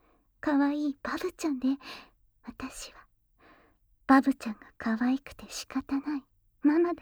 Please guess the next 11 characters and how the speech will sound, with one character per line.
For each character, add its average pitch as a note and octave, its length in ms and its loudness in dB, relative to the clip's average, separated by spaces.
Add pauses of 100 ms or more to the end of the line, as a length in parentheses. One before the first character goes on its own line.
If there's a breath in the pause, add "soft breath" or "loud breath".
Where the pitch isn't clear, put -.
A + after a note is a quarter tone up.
(160)
よ。 G4 140 -8 (880)
<laughs> - 1500 -12
ね G#4+ 80 2 (720 loud breath)
え、 - 60 -4 (760 loud breath)
こ D4 80 12
れ C#4+ 140 6
か D4+ 160 4
ら D4+ 140 8
い - 20 6
っ - 20 6 (1040)
ぱ - 100 2